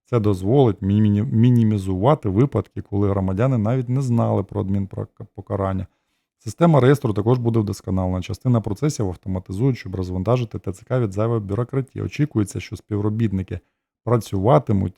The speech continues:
за даними та аналітичними панелями, а не вручну опрацьовуватимуть усі етапи. Дві тисячі двадцять шостого року вже почнуть надходити сповіщення про наявність штрафів, щоб уникнути ситуації, коли люди лише постфактум дізнавалися про них, наприклад, через блокування карток.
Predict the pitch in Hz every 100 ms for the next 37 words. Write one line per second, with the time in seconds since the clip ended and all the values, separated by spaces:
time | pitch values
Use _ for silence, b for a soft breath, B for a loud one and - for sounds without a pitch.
0 | - 98 98 92 120 123 98 92 - 98
1 | 92 92 - 117 - 101 92 - 117 113
2 | 98 95 98 - 107 107 98 98 - 135
3 | 156 120 101 101 117 120 107 104 98 101
4 | - 104 101 101 101 - _ _ _ _
5 | 104 180 156 135 120 110 107 98 101 143
6 | 170 131 117 - 107 123 104 98 92 107
7 | 95 92 98 - 131 107 101 - 123 131
8 | 120 110 104 101 95 92 - 95 98 -
9 | 151 - _ _ _ 110 101 110 143 135
10 | 120 117 - - 117 143 113 - 101 101
11 | 127 110 101 - 113 - 101 - 135 -
12 | 113 95 95 95 92 117 113 127 - 113
13 | 95 - 135 123 95 98 - - 107 95
14 | 98 - 92 123 143 135 - 139 - -
15 | 90 -